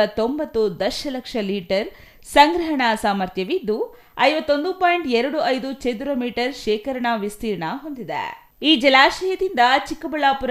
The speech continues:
ನಗರಕ್ಕೆ ಶೇಕಡ ಅರವತ್ತೆಂಟರಷ್ಟು ಪಾಲು ಪಡೆದರೆ, ಇನ್ನು ದೊಡ್ಡಬಳ್ಳಾಪುರ ನಗರಕ್ಕೆ ಶೇಕಡ ಮೂವತ್ತೆರಡರಷ್ಟು ಪಾಲಿದೆ. ಕೆಲವು ದಿನಗಳಿಂದ ಸುರಿಯುತ್ತಿರುವ ಉತ್ತಮ ಮಳೆಗೆ ಜಕ್ಕಲಮಡುಗು ಜಲಾಶಯ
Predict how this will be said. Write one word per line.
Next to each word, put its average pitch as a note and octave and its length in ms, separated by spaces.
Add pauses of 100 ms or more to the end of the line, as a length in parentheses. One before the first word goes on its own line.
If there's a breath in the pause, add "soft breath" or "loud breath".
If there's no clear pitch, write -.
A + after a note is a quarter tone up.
ನಗರಕ್ಕೆ A3 840 (180)
ಶೇಕಡ E4+ 240 (140)
ಅರವತ್ತೆಂಟರಷ್ಟು C#4+ 880
ಪಾಲು A3 360
ಪಡೆದರೆ, B3+ 480 (400 soft breath)
ಇನ್ನು F4 340
ದೊಡ್ಡಬಳ್ಳಾಪುರ E4 640
ನಗರಕ್ಕೆ D#4 640
ಶೇಕಡ B3+ 400 (120)
ಮೂವತ್ತೆರಡರಷ್ಟು A3+ 1000
ಪಾಲಿದೆ. A3+ 800 (340)
ಕೆಲವು C#4+ 480
ದಿನಗಳಿಂದ B3+ 500 (200)
ಸುರಿಯುತ್ತಿರುವ G#3+ 560 (200)
ಉತ್ತಮ C4+ 440 (100)
ಮಳೆಗೆ A#3+ 640 (300 soft breath)
ಜಕ್ಕಲಮಡುಗು E4 720
ಜಲಾಶಯ B3 600